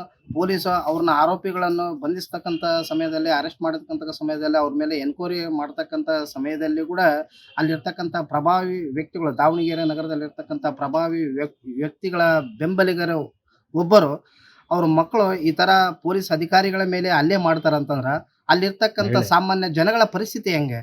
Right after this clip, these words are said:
Speaker 2: ಮಹಿಳೆ ಮೇಲೆ.
Speaker 1: ಹಾ, ಒಬ್ಬ ಸಿ ಪಿ ಐ, ಒಬ್ಬ ಗಾಯತ್ರಿ ಮೇಡಮ್ ಸಿ ಪಿ ಐ ದಕ್ಷ ಅಧಿಕಾರಿ ಒಬ್ರು ಮಹಿಳೆ ಅವರು, ಅಂತ ಅಧಿಕಾರಿ ಮೇಲೇನೆ, ಮಹಿಳಾ ಅಧಿಕಾರಿ ಮೇ-, ಮೇಲೇನೆ ಇವ್ರು ಕೈ ಮಾಡ್ತಾರಂತಂದ್ರ ಅಲ್ಲಿರ್ತಕ್ಕಂಥ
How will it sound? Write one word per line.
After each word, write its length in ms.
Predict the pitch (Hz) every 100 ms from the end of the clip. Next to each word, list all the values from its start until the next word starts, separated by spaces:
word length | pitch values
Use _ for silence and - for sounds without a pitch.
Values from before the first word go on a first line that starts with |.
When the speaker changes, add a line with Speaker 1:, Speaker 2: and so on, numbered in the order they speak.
| 120
Speaker 2:
ಮಹಿಳೆ 240 | 110 123
ಮೇಲೆ. 260 | 117 104 90 -
Speaker 1:
ಹಾ, 100 | 165 143
ಒಬ್ಬ 220 | 147 160 175 160 143 -
ಸಿ 200 | - -
ಪಿ 140 | 202 214
ಐ, 160 | 202
ಒಬ್ಬ 500 | 147 - _ _ -
ಗಾಯತ್ರಿ 460 | 160 139 175 196 185
ಮೇಡಮ್ 280 | 180 175 165
ಸಿ 160 | -
ಪಿ 140 | 175 180
ಐ 40 |
ದಕ್ಷ 320 | 160 165 165 208
ಅಧಿಕಾರಿ 420 | 170 165 175 170 160 156 _ -
ಒಬ್ರು 280 | 147 151 131
ಮಹಿಳೆ 280 | 139 170
ಅವರು, 260 | 175 147 117 294 _ _
ಅಂತ 160 | 339 202
ಅಧಿಕಾರಿ 420 | 170 180 196 202
ಮೇಲೇನೆ, 440 | 202 202 202 202 202
ಮಹಿಳಾ 300 | 156 175 196
ಅಧಿಕಾರಿ 380 | 175 175 190 196
ಮೇ-, 380 | 190 185 175
ಮೇಲೇನೆ 340 | 160 180 185 185
ಇವ್ರು 260 | 180 170 160
ಕೈ 180 | 156
ಮಾಡ್ತಾರಂತಂದ್ರ 720 | 175 165 156 151 143 143 123 120 147 _ -
ಅಲ್ಲಿರ್ತಕ್ಕಂಥ 640 | 151 170 165 196 196 180